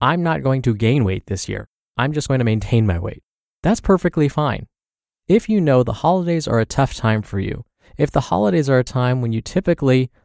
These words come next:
lose your stamina, eat too many sweets, just maintaining your healthy behaviors, that's good enough. Don't feel like you have to get super muscular or super fit over the holidays.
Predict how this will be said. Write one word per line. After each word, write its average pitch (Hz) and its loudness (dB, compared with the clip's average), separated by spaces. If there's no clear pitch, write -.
lose 107 2
your 147 0
stamina, 127 0
eat 117 0
too 151 0
many 160 2
sweets, 120 0
just 170 2
maintaining 151 2
your 110 0
healthy 110 2
behaviors, 98 -2
that's 156 0
good 151 2
enough. 135 -2
Don't 170 0
feel 196 0
like 170 0
you 123 -2
have 139 -2
to 131 -6
get 120 0
super - -2
muscular 120 0
or 110 2
super - -2
fit - 0
over 101 2
the 101 2
holidays. 98 0